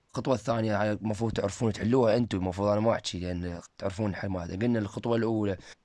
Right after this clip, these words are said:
نضرب الكمية المطلوب قياسها بفاكتور معين بحيث يساوي لنا يا ما يساوي لنا أقل وزن أو أعلى من أقل وزن. هنا نقدر نضربه بستة ويطلع لنا مية وخمسين، بس الدكتورة طالبة الفاكتور ثمانية وفوق،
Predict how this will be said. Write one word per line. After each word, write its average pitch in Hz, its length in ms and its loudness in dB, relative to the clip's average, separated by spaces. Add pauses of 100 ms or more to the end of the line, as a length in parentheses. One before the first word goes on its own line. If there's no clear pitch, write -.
(260)
نضرب 107 580 0
الكمية 107 880 0
المطلوب 101 600 0
قياسها 113 460 2
بفاكتور 110 540 0
معين 107 480 2
بحيث 110 420 0
يساوي 110 380 2
لنا 101 100 0
يا 117 100 4
ما 131 140 8
يساوي 131 280 4
لنا 135 140 6
أقل 139 200 4
وزن 143 380 4
أو 131 140 6
أعلى 127 200 6
من 117 100 0
أقل 107 180 0
وزن. 101 260 -2 (420)
هنا 123 280 6
نقدر 185 280 4
نضربه 190 360 6
بستة 156 340 4
ويطلع 131 320 6
لنا 123 120 2
مية 120 140 4
وخمسين، 107 400 0
بس 101 140 -2
الدكتورة 104 380 0
طالبة 104 420 0 (560)
الفاكتور 101 500 0
ثمانية 110 440 4
وفوق، 98 420 0